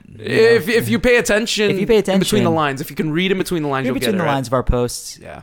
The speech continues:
Speaker 1: you'll kinda have an idea about where we're headed. But, um, you know, like, it's awesome, and we cannot wait for you guys to see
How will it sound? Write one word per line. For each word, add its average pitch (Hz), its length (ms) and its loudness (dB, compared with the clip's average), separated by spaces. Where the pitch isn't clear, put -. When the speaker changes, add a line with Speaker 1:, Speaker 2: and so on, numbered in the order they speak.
Speaker 1:
you'll 127 960 -4
kinda 131 200 -6
have 120 200 -4
an 117 80 -6
idea 104 320 -8
about 98 240 -10
where 95 100 -10
we're 85 120 -12
headed. 90 360 -18
But, - 240 -12
um, 113 600 -2
you 214 140 -2
know, 143 220 2
like, 175 380 -6
it's 147 120 -4
awesome, 151 380 0
and 110 260 -4
we 127 80 -6
cannot 131 500 -4
wait 113 640 -6
for - 180 -10
you 113 140 -4
guys 98 720 -10
to 107 140 -12
see 123 720 -6